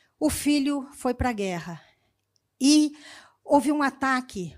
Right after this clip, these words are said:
O batalhão onde esse filho dele era o tenente foi, caiu numa emboscada. Ele foi ferido e todos os quase vinte e quatro, acho que vinte e quatro companheiros, todos foram feridos.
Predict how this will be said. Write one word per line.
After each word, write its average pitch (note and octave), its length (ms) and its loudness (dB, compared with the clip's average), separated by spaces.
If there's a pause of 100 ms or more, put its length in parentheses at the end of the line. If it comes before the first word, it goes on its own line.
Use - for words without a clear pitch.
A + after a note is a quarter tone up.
O C4+ 80 -6
batalhão B3+ 840 0
onde A3 220 -4
esse A3+ 220 -2
filho F#3+ 460 -4
dele F#3 500 -6
era G3+ 220 -2
o G3 40 -4
tenente F#3+ 640 -10 (520)
foi, A#3+ 520 -4 (800)
caiu C#4+ 280 -4
numa C4+ 200 -4
emboscada. F3+ 720 -6 (560)
Ele A3 160 0
foi G3+ 180 -4
ferido G3 720 -6
e C4 120 -2
todos D4 800 -2
os - 400 -4 (560)
quase C4 300 0
vinte C#4 280 -2
e D4 40 -4
quatro, G#3+ 560 -2 (220)
acho - 160 -10
que A#3 100 -8
vinte A#3+ 200 -6
e - 40 -12
quatro A3+ 300 -6
companheiros, - 720 -8 (300)
todos C#4+ 400 2
foram A3 240 -4
feridos. F3 520 -8